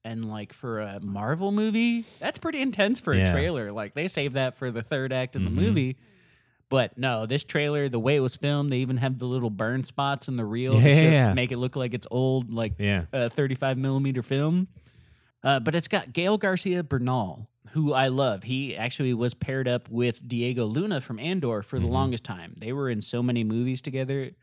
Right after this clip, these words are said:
Speaker 1: I think it was, like, a Matt Damon, Ben Affleck kind of thing,
Speaker 2: Mm-hmm.
Speaker 1: where they were just both like, "Let's be actors and, you know, help each other out."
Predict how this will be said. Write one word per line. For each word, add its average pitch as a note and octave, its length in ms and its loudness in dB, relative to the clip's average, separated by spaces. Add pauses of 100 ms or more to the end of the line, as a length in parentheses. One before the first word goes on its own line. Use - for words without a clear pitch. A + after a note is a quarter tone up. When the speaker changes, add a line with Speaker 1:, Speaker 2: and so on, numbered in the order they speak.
(300)
Speaker 1:
I G#2 80 -6
think A#2 200 -4
it A#2+ 60 -4
was, A#2 180 -2
like, A2+ 160 -4
a A2 60 -6
Matt A2+ 320 -8
Damon, A2+ 340 -4
Ben A2 180 -6
Affleck A2 420 -8
kind G#2 160 -10
of G#2 60 -14
thing, A2 180 0
Speaker 2:
Mm-hmm. G2 100 0
Speaker 1:
where G#2 100 0
they G#2+ 80 -4
were G#2 80 -4
just G#2+ 220 -8
both G#2 200 -4
like, G#2+ 240 -6 (100)
"Let's - 140 -2
be A#3 140 -2
actors F3 400 -2
and, A2+ 260 -6 (340)
you B2 120 -4
know, G#2+ 160 -4
help C#3+ 240 0
each C3+ 100 -6
other C3 220 -2
out." C#3 240 -2